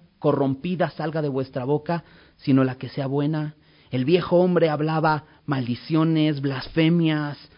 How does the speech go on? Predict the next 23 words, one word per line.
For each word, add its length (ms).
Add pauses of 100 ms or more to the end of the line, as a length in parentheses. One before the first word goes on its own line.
(140)
groserías. 800 (960)
El 160
nuevo 400
hombre 480 (600)
habla 360
lo 180
que 120
es 140
bueno 420
para 220
edificación 1000
de 60
los 180
demás. 480 (1500)
Hay 180
gracia 460
en 80
sus 200
palabras. 640 (880)
Y 80
entonces, 420
versículo 440
treinta, 480